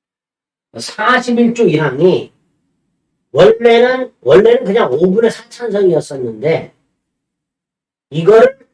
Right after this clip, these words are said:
사 분의 사 찬성으로 개정을 하고 다만 이 항에서 개별적으로 특별 의결 정족수가 있을 땐 그 의결 정족수에 따른다는 데 있어요. 그 중에 하나가 이 재건축.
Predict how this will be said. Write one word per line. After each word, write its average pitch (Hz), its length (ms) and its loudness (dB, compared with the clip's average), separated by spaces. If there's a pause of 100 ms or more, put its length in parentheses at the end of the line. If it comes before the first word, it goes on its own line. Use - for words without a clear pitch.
(140)
사 233 600 2
분의 233 260 2
사 - 320 -14
찬성으로 220 1120 4
개정을 180 580 0
하고 143 300 -10 (920)
다만 220 340 -4 (280)
이 214 200 0
항에서 180 600 0 (1120)
개별적으로 539 840 4
특별 - 360 2
의결 202 300 4
정족수가 202 500 0
있을 - 200 -4
땐 165 160 0
그 160 180 0
의결 160 260 4
정족수에 156 480 -2
따른다는 147 520 -2
데 123 80 2
있어요. - 240 -4 (120)
그 - 140 -10
중에 160 160 0
하나가 135 240 -4
이 - 100 -2
재건축. - 440 -18